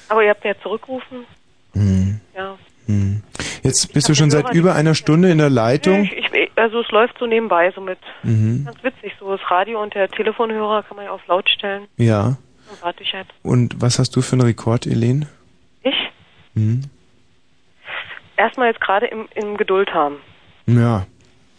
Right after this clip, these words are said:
Speaker 1: Wahrscheinlich.
Speaker 2: Ja.
Speaker 1: Und ansonsten im Lieben.
Speaker 2: Lieben.
Speaker 1: Im Lieben, ja.
Speaker 2: Im Leben oder im Lieben?
Speaker 1: Lieben.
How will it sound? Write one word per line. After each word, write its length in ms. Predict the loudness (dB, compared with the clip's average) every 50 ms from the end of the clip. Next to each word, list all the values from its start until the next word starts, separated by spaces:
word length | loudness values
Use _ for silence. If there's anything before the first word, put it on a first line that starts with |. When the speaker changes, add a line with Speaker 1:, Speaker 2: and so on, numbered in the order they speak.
| -20 _ _
Speaker 1:
Wahrscheinlich. 480 | -8 -4 -2 -2 -2 -2 -4 -10 -14 -16 -20 -8 -4
Speaker 2:
Ja. 300 | -2 0 0 0 -2 -4 -8 -14 _ _ _ _ _ _
Speaker 1:
Und 300 | -10 -10 -10 -10 -12 -16 -14 -10
ansonsten 720 | -10 -10 -8 -6 -6 -6 -6 -8 -12 _ -8 -8 -8 -8 -10 -14 -20 -20 -20 -20 -20 -20 _ _ _ _ _ _ _ _ _ _ _ _ _ _ _ _ -18 -16 -16 -16 -18 -16
im 120 | -14 -12
Lieben. 360 | -10 -10 -10 -10 -10 -12 -16 -18 -20 -20 _ _ _ _ _ _ _ -20 -20 -20 _ _ _ _ _ _ _ _ _ _ _ _ -6
Speaker 2:
Lieben. 600 | -4 0 2 2 2 4 2 2 0 -2 -4 -8 -14 _ _ _ _ -10
Speaker 1:
Im 80 | -8 -6
Lieben, 260 | -6 -6 -6 -8 -12
ja. 100 | -14 -16 -18 -20 _ -20 -20 -12 0 2
Speaker 2:
Im 160 | 4 6 6
Leben 360 | 6 6 6 6 6 4 4
oder 140 | 4 4 6
im 100 | 4 6
Lieben? 400 | 4 4 4 2 2 0 -2 -6 -6 -6
Speaker 1:
Lieben. 320 | -4 -2 -2 -4 -4 -6